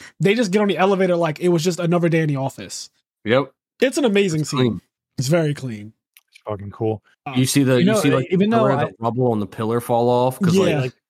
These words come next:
Speaker 2: like, a
Speaker 3: falls
Speaker 2: quiet
Speaker 3: off.
Speaker 2: scene for a moment, and it's like,
Speaker 3: Dude, every
Speaker 2: you're
Speaker 3: single
Speaker 2: looking
Speaker 3: time I
Speaker 2: at it, and
Speaker 3: watch
Speaker 2: it
Speaker 3: the movie, though, no
Speaker 2: falls.
Speaker 3: matter how many times I watch the movie, I always think that the duffel bag has guns in it.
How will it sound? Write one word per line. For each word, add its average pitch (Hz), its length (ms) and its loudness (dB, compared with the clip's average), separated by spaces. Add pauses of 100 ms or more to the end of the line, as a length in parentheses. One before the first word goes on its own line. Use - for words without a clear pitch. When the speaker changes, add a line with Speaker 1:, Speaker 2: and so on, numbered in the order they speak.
Speaker 2:
like, 135 120 -4
a 160 60 2
Speaker 3:
falls 123 140 0
Speaker 2:
quiet 147 300 0
Speaker 3:
off. - 80 -16
Speaker 2:
scene 143 240 -4
for 156 200 0
a 147 40 2
moment, 147 400 2
and 120 80 -4
it's 113 120 -6
like, 107 120 -2
Speaker 3:
Dude, 165 100 2
every 170 240 2
Speaker 2:
you're 220 80 -4
Speaker 3:
single 240 200 -4
Speaker 2:
looking - 180 -8
Speaker 3:
time 147 160 2
I 127 40 2
Speaker 2:
at 131 180 0
it, 139 40 0
and 135 60 2
Speaker 3:
watch 139 280 -2
Speaker 2:
it 143 40 -12
Speaker 3:
the 131 60 -8
movie, 123 260 0
though, 110 160 2
no 107 40 2
Speaker 2:
falls. 107 120 2
Speaker 3:
matter 127 180 0 (140)
how 131 100 0
many 170 160 0
times 123 420 -2
I 120 40 2
watch 113 300 0
the 123 60 -2
movie, 123 360 0
I 120 220 -2
always 160 500 0
think 127 480 -2
that 131 120 -4
the 123 100 0 (140)
duffel 127 280 0
bag 139 240 2
has 113 120 0
guns 110 280 0
in 104 100 0
it. 107 120 -6